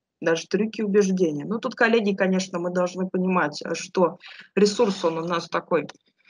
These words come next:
сторонний, то есть это не московская электронная школа. Мы должны как-то вот, эм, тот диалог, который мы будем запускать, или тот материал, который хотим использовать на уроке, а, сначала сами пролистать, до конца пройти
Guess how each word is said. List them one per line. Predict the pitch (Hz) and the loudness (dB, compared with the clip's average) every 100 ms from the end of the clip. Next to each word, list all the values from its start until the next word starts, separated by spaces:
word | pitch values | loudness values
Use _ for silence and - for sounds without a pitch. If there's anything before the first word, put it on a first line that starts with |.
| _ - - _ | _ -20 -20 _
сторонний, | - - 214 233 294 240 196 | -4 4 6 8 8 6 4
то | 220 | 0
есть | 214 | 0
это | 226 214 | -2 0
не | 202 | 2
московская | 220 240 233 240 - - 175 | 4 4 2 -2 -2 -8 -6
электронная | 185 - 208 185 175 | -6 -6 -2 -2 -4
школа. | 170 - - 285 220 180 165 - _ | -8 -4 0 2 2 0 -4 -18 _
Мы | 196 202 208 190 - | -6 -2 0 0 -2
должны | - 180 180 208 196 | 0 0 0 -2 0
как-то | 202 185 - 170 | 0 -2 -2 -4
вот, | 170 170 180 | -4 -6 -6
эм, | 170 156 156 156 | -6 -8 -12 -6
тот | 190 180 165 | -2 -2 0
диалог, | 180 190 185 - | 2 2 2 -2
который | 165 170 160 | -6 -6 -6
мы | 160 156 | -8 -8
будем | 156 156 156 | -6 -6 -8
запускать, | 160 190 185 - 175 151 - | -6 -6 -4 0 0 0 -4
или | 156 | -8
тот | 151 160 170 | -6 -6 -6
материал, | 165 196 190 165 | -6 0 0 0
который | - 165 160 | -4 -8 -8
хотим | 165 165 165 | -8 -8 -8
использовать | 165 - 175 160 151 160 | -10 -4 -4 -2 -6 -6
на | 170 | -2
уроке, | 185 185 185 139 - | 2 2 0 -8 -4
а, | 165 156 156 | 0 2 0
сначала | 151 185 - 180 170 | -2 -4 0 0 0
сами | - 170 156 | 0 0 -2
пролистать, | - 160 170 - 175 156 | -8 -6 -6 -4 -4 -4
до | 156 | -8
конца | - 165 165 151 | -6 -8 -6 -8
пройти | - 151 170 - 294 | -4 -6 -4 0 0